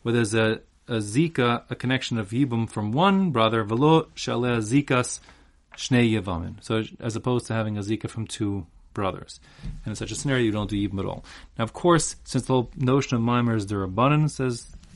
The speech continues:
the Tana's understanding here, this whole thing of two directions coming from two brothers is rabbinic, and therefore the pasuk isn't really a pasuk that's telling this, it's just a pasuk being used as, as an asmachta, as a scriptural support for this rabbinic enactment. Be that as it may,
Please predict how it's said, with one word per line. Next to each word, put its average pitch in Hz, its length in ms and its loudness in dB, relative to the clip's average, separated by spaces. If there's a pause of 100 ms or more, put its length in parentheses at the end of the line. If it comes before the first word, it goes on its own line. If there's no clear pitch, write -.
(340)
the 120 140 -6
Tana's 113 280 -2
understanding 120 380 -2
here, 117 220 -2 (380)
this 113 200 -4
whole 113 180 2
thing 110 400 -2
of - 220 -12
two 127 120 -2
directions 110 640 0
coming 113 220 -6
from 101 120 -8
two 123 120 -2
brothers 104 320 0
is 95 200 -4 (360)
rabbinic, 135 400 0
and 113 80 0
therefore 110 180 -2
the 101 80 -4
pasuk 156 320 -2
isn't 117 140 0
really 117 300 2
a 87 40 -4
pasuk - 440 -4 (300)
that's - 220 -10
telling 165 220 2
this, 127 160 -2
it's 110 100 -4
just 123 200 -4
a 110 40 -6
pasuk 113 600 -4
being 110 140 0
used 110 240 2
as, 98 160 -2 (120)
as 113 120 -2
an 101 60 -2
asmachta, 123 720 2 (420)
as 110 180 -4
a 101 80 -2
scriptural - 580 -2
support 143 540 2
for - 140 -6
this 104 180 -4
rabbinic 104 400 -2
enactment. 98 420 -4 (380)
Be 170 100 8
that 202 60 12
as 190 120 8
it 170 40 4
may, 143 240 4